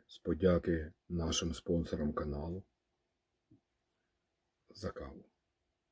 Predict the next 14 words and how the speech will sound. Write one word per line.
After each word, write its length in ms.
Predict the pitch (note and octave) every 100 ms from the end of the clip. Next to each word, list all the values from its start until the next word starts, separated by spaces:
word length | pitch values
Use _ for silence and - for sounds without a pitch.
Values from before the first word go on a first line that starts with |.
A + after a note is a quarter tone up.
| _ _ _ _ _ _ _ _ _ _ _ _ _ _ _ _ - - _ _ _ -
Тим, 200 | - A2+
хто 180 | F#2+ G#2+
спонсорує 840 | - A#2 G#2+ F#2+ - G#2+ G#2+ G2 F2+
через 400 | - G2 F2 -
каву, 440 | A#2+ C3+ F#3+ E3+ - _ _ _ _ - _
і 360 | - C3+ C#3 C#3+
за 640 | B2+ G2+ A#2 A2+ A2+ A2 G2+ - - -
спонсорські 680 | A2 - A2+ G#2 G2+ F2+ G2+
пакети 380 | G2 - F#2+ F#2+
через 380 | G2 F#2 E2+
YouTube, 360 | F2+ E2+ A#2+ D3+ -
і, 240 | - F#2+ F2
звісно, 680 | D#2+ F2 G2 - G#2+ G#2+ - -
е, 540 | F#2 F2+ F2+ F2 F2